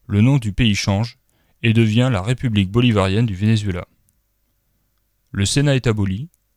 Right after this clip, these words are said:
le mandat du président est allongé. Un référendum révocatoire est mis en place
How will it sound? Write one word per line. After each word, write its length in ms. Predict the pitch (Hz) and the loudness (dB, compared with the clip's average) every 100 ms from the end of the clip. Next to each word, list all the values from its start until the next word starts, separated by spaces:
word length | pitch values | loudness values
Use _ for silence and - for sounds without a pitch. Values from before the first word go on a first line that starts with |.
| _ _ - | _ _ -6
le 160 | 95 | 0
mandat 320 | 98 127 135 | 2 2 2
du 120 | 131 104 | 0 -2
président 460 | - 113 110 120 | -2 0 2 2
est 120 | 110 | 2
allongé. 380 | 120 107 90 90 - _ _ _ _ _ _ _ _ _ _ - | 0 0 -2 -8 -20 _ _ _ _ _ _ _ _ _ _ -4
Un 180 | 117 104 | 0 2
référendum 720 | 139 - 151 135 120 98 90 | 2 0 0 2 2 2 0
révocatoire 760 | 90 143 151 127 104 - 127 110 | 0 0 0 -2 -4 -2 -2 0
est 40 | |
mis 140 | 117 | 0
en 100 | 123 | 0
place 460 | 95 87 98 - - | -2 -4 -6 -6 -16